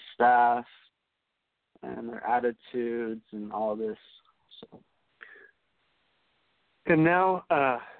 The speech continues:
Speaker 2: you're at a season where you're looking at coming back home.
Speaker 1: Yep.
Speaker 2: And, uh, you're meeting up with your friends, and many of them, uh, do they understand at all what,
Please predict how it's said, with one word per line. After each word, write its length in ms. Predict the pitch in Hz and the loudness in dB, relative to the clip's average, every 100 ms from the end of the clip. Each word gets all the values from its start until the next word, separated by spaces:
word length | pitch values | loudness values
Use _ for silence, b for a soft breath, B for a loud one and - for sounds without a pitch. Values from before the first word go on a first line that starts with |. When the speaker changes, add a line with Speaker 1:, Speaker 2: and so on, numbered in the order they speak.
| B | B
Speaker 2:
you're 320 | 147 139 139 131 | -14 -10 -8 -8
at 140 | 123 | -10
a 180 | 113 107 _ _ _ _ _ _ | -12 -14 _ _ _ _ _ _
season 380 | 160 135 131 123 | -16 -14 -14 -12
where 140 | 120 | -12
you're 180 | 117 120 | -12 -12
looking 380 | 120 - 131 113 | -14 -14 -14 -14
at 120 | 113 _ | -16 _
coming 340 | 131 120 117 | -16 -14 -10
back 240 | 117 110 | -8 -8
home. 420 | - - 131 143 147 _ _ - | -8 -6 -4 -6 -10 _ _ -18
Speaker 1:
Yep. 220 | - 123 113 _ _ _ - | -12 -12 -12 _ _ _ -10
Speaker 2:
And, 400 | 123 117 117 117 | -4 -4 -4 -4
uh, 320 | 117 107 107 - _ _ _ | -2 0 -2 -8 _ _ _
you're 400 | 170 123 120 120 139 139 | 0 2 2 0 -10 -12
meeting 480 | 160 135 135 135 127 | -4 2 2 2 2
up 160 | 123 - | 0 0
with 180 | 135 113 - | -2 -2 -2
your 160 | 113 | -12
friends, 460 | - 135 127 135 135 - _ _ _ _ - | -2 2 2 0 -4 -14 _ _ _ _ -6
and 340 | 123 120 - | -4 -4 -4
many 280 | 160 156 160 | 0 2 2
of 80 | 127 | 2
them, 280 | 127 127 123 _ _ _ _ _ _ _ _ _ _ _ _ _ - | 0 0 -10 _ _ _ _ _ _ _ _ _ _ _ _ _ -4
uh, 160 | 120 | -2
do 160 | 113 127 | 0 0
they 160 | 156 | 2
understand 680 | 208 202 190 196 185 202 185 - | 2 0 -6 -4 -4 -4 -8 -12
at 200 | 165 160 | -8 -4
all 240 | 160 175 | -4 -4
what, 160 | 170 170 | -6 -10